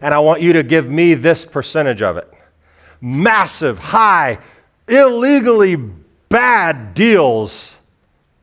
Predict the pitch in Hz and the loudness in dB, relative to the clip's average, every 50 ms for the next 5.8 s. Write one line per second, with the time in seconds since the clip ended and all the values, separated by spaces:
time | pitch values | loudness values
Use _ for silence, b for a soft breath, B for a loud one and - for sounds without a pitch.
0 | _ _ _ _ _ _ _ _ _ _ _ _ _ _ _ _ _ _ _ _ | _ _ _ _ _ _ _ _ _ _ _ _ _ _ _ _ _ _ _ _
1 | _ _ _ _ _ _ _ _ _ _ _ _ _ _ _ _ _ _ _ _ | _ _ _ _ _ _ _ _ _ _ _ _ _ _ _ _ _ _ _ _
2 | _ _ _ _ _ _ _ _ _ _ - 104 104 98 98 - - 139 156 160 | _ _ _ _ _ _ _ _ _ _ -12 -10 -8 -10 -10 -6 -4 -2 -2 0
3 | 156 143 127 - - 156 160 151 139 127 117 - - 110 104 90 101 123 143 139 | -2 -2 -6 -6 -6 -6 -4 -4 -4 -6 -6 -10 -12 -14 -14 -12 -10 -8 -6 -6
4 | 131 120 110 110 107 107 - - - 104 98 113 113 107 104 104 - _ - 135 | -6 -6 -6 -6 -8 -10 -12 -14 -16 -10 -6 -6 -6 -6 -8 -12 -16 _ -6 -4
5 | 139 143 139 - - 120 117 107 107 110 123 135 131 113 104 98 | -4 -4 -6 -6 -6 -6 -6 -6 -6 -6 -4 -4 -4 -6 -6 -10